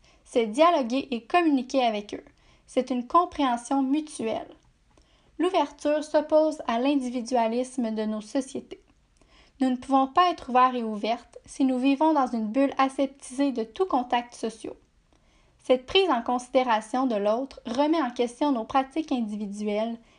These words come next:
et mène vers des pratiques collectives. Un pas que nous devons franchir pour répondre aux besoins de notre planète. Si nous sommes ouverts, nous ne serons pas nécessairement d'accord, mais nous serons en mesure de s'entendre sur l'essentiel.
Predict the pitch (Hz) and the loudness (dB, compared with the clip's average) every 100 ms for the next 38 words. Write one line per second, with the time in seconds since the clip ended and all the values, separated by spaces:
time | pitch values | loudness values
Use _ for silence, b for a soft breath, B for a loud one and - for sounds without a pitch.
0 | - 262 269 330 320 240 220 220 214 247 | -2 2 4 2 2 2 0 -4 -2 -2
1 | 240 - 285 - - 311 247 - - - | -2 -6 -8 -10 0 2 2 -4 -12 -12
2 | - - _ _ _ _ b b b b | -12 -20 _ _ _ _ b b b b
3 | - 277 302 302 381 381 254 226 233 240 | -4 2 2 4 4 4 0 2 0 0
4 | 247 240 220 - 262 269 262 277 262 320 | -2 -2 -2 0 0 0 0 0 2 4
5 | 330 349 285 226 240 247 277 269 226 208 | 4 4 2 0 0 2 0 0 -2 -6
6 | - 226 - 247 214 - - _ _ b | -6 -8 -2 -2 -2 -6 -12 _ _ b
7 | b b b _ - 262 269 277 277 285 | b b b _ 0 2 2 4 4 4
8 | 302 339 311 262 247 247 - 240 233 226 | 4 4 2 -2 -2 0 0 0 0 2
9 | 349 330 285 240 240 226 220 220 202 - | 2 2 0 -4 -2 -2 0 -2 -2 0
10 | 220 240 233 240 240 247 269 269 262 247 | 0 0 -4 -2 -2 2 2 4 2 4
11 | 294 294 330 226 226 277 269 285 285 277 | 2 2 2 0 0 2 2 2 0 0
12 | 277 - 220 254 269 - - - - | -4 -4 -2 0 -2 -4 -6 -8 -10